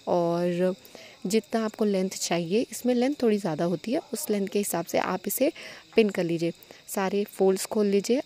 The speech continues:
अब ये loose होती है थोड़ी, अगर आप ऐसे डालेंगे तो इसमें भी आपको थोड़ी सी pleats पीछे बनानी ही पड़ती है, जिससे आँचल आपका अच्छा दिखे।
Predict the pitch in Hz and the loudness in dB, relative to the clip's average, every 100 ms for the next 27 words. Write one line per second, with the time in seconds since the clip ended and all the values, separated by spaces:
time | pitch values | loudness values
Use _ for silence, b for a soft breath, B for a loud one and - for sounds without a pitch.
0 | - 202 196 - 190 233 214 214 226 220 | -2 -4 -2 -4 2 4 6 4 6 6
1 | 180 180 175 - 180 175 170 185 175 175 | 4 0 -2 2 4 4 4 2 0 -4
2 | - 175 160 165 185 185 175 165 B B | 0 0 2 0 -2 0 -2 -2 B B
3 | B B 214 226 220 226 196 - - 262 | B B -2 2 2 2 -4 -2 0 2
4 | 262 254 247 - 196 - - _ - 185 | 0 0 -2 -2 -2 -4 -12 _ -10 -2
5 | 247 233 202 180 165 190 202 226 196 175 | 0 2 2 2 2 2 4 4 2 -2
6 | - 175 180 - B B B B 185 202 | -4 -4 -4 -6 B B B B 0 2
7 | 220 226 190 - 214 208 - 196 - 185 | 2 0 -2 0 -2 -2 -4 -4 -2 -2
8 | 185 262 | 0 -2